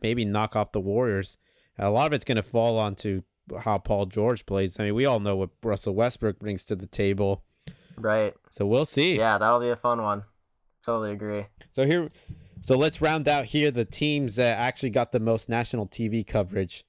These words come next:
Speaker 1: The Warriors, no surprise,
Speaker 2: <laughs>
Speaker 1: got thirty-one, thirty-one games on national T V. The Rockets, a second with twenty-eight.
Speaker 2: Okay.
Speaker 1: The Cleveland Cavaliers, third, twenty-seven.
Speaker 2: Yeah.
Speaker 1: O K C tied with Cleveland with twenty-seven.
Speaker 2: Hmm.
Speaker 1: The Celtics with twenty-five.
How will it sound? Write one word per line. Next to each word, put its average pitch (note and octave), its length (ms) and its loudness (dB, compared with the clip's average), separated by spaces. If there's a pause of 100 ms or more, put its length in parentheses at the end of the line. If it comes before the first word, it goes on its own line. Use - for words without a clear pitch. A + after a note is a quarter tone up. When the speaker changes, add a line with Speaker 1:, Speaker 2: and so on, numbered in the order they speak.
Speaker 1:
The A#2 80 4
Warriors, A2+ 600 2
no A2 80 -2
surprise, A2+ 580 0
Speaker 2:
<laughs> D3+ 340 -6
Speaker 1:
got G2+ 160 -4
thirty-one, A#2+ 680 0 (380)
thirty-one C#3+ 400 2
games C3 300 0
on A2+ 120 0
national A2+ 380 0
T G#2+ 240 -6
V. B2 380 -4 (400)
The G#2 100 0
Rockets, A2+ 640 -2
a A#2 60 -4
second B2+ 480 -2
with A2 140 -4
twenty-eight. A#2+ 600 0
Speaker 2:
Okay. A2+ 220 -8 (340)
Speaker 1:
The - 80 -14
Cleveland B2+ 380 2
Cavaliers, A#2+ 800 0
third, A#2 320 2
twenty-seven. B2 800 -2
Speaker 2:
Yeah. F#2+ 260 -6 (100)
Speaker 1:
O B2 120 4
K A2+ 220 2
C C3 280 -6
tied A#2 340 0
with B2 200 -8
Cleveland A2 460 -2
with G2 140 -2
twenty-seven. G2+ 720 -2
Speaker 2:
Hmm. - 60 -8 (380)
Speaker 1:
The A2+ 80 -12
Celtics - 460 0
with A#2 120 -6
twenty-five. A#2+ 760 -2